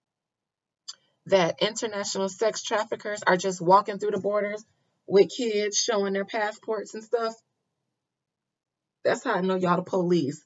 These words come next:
because you're not that smart. You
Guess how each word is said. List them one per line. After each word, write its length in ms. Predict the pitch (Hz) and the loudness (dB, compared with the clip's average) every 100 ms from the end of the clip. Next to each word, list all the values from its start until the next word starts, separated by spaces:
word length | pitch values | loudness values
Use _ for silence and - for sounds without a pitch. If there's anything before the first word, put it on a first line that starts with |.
| _ - - _ - | _ -20 -20 _ -8
because 600 | 202 226 247 202 196 185 _ _ _ - | -8 -6 -6 -2 -2 -2 _ _ _ -4
you're 160 | 226 | -2
not 200 | 226 - | -2 0
that 140 | 190 180 | 0 0
smart. 440 | - 202 160 - _ _ _ _ _ _ _ _ _ _ _ _ _ _ _ _ _ _ _ _ _ _ _ _ _ _ _ _ _ _ _ _ _ _ _ _ _ - _ | -2 2 2 0 _ _ _ _ _ _ _ _ _ _ _ _ _ _ _ _ _ _ _ _ _ _ _ _ _ _ _ _ _ _ _ _ _ _ _ _ _ -18 _
You 320 | 143 214 226 | -8 -8 -8